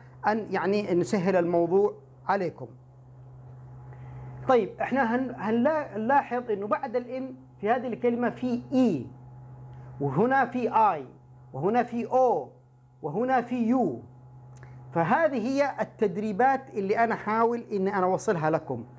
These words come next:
ركز معي، F بعدها A و E و O و U، ال L بعدها A و E و O و U. هي هذه الحروف اللي أنتم بتجدوا إشكالية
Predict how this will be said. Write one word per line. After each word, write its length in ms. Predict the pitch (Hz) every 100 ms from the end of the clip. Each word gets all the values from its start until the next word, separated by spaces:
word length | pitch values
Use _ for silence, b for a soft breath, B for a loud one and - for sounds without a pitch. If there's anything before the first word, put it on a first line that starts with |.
| B B B
ركز 400 | 240 240 269 214
معي، 500 | 226 190 233 - 254
F 200 | 254 -
بعدها 460 | 165 196 180 185 185
A 280 | 240 254 247
و 180 | 180 - -
E 380 | 240 254 254
و 120 | 240 -
O 440 | 226 240 254 254 208
و 40 |
U، 400 | 208 247 196 127 - B B B
ال 160 | 180 214
L 300 | 254 247 160
بعدها 340 | 214 196 202 170 -
A 360 | 247 254 247 247 147
و 80 |
E 360 | - 247 254 262
و 180 | 190 202
O 40 |
و 600 | 233 247 233 220 247 165
U. 20 | 120 - - b b b
هي 240 | 208 285 262
هذه 360 | 254 294 247
الحروف 560 | 233 - 220 247 285 - 220
اللي 220 | 202 226
أنتم 200 | 233 233
بتجدوا 520 | 175 226 226 233 240 -
إشكالية 880 | 208 - - 202 202 202 226 233 254